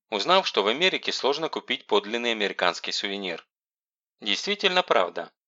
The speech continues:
Вот у моих родителей знакомые ездили в Грецию, привезли оттуда греческое оливковое масло и оливки всякие маринованные.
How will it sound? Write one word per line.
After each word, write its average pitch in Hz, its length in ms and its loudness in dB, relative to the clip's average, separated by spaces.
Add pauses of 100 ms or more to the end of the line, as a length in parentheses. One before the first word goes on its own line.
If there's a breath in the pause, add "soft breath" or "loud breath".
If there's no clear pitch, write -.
(200)
Вот - 220 0
у 123 60 2
моих 117 240 0
родителей 127 520 0
знакомые 107 500 0
ездили 113 320 -4
в 120 60 -4
Грецию, 175 580 0
привезли 101 420 0
оттуда 151 360 2
греческое 127 540 2
оливковое 98 480 4
масло 127 360 2
и 123 140 -2
оливки 120 380 -2
всякие 90 460 0
маринованные. 87 800 -6